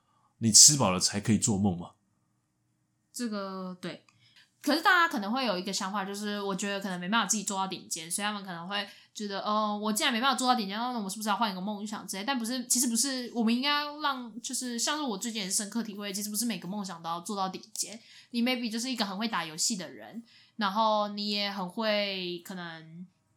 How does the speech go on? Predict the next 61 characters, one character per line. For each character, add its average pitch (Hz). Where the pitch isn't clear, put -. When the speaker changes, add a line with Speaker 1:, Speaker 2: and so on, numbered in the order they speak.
Speaker 2:
呃， 170
你 220
也 220
会 202
就 190
是 185
做， 190
你 254
也 254
很 202
会 220
画 202
画， 185
那 415
你 254
就 262
可 247
以 185
去 220
做 208
就 190
是 202
游 170
戏 185
的 165
设 165
计 175
之 -
类 117
的。 170
你 247
不 233
是 294
一 247
定 247
要 233
变 240
成， 214
哦， 190
呃， 196
电-， 226
电 269
竞 240
高 196
手， -
或 208
者 175
你 180
不 214
是 247
一 220
定 220
要 220
变 220
成 180
一 165
个 170
设 208
计 190
专 156
家， 151